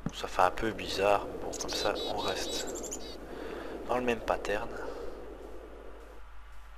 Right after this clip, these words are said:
Voilà, je vais un peu bouger tout ça parce que ça me dérange.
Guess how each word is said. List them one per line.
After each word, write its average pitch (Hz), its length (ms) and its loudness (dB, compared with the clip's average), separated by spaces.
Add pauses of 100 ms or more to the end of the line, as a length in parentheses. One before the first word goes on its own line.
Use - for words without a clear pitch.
(1300)
Voilà, 90 340 0
je - 160 8
vais - 80 12
un - 20 0 (160)
peu - 80 10 (3000)
bouger 95 260 -2
tout - 160 -4
ça - 260 0
parce - 180 6
que - 80 -4
ça 107 160 0
me 101 100 -6
dérange. 101 720 -2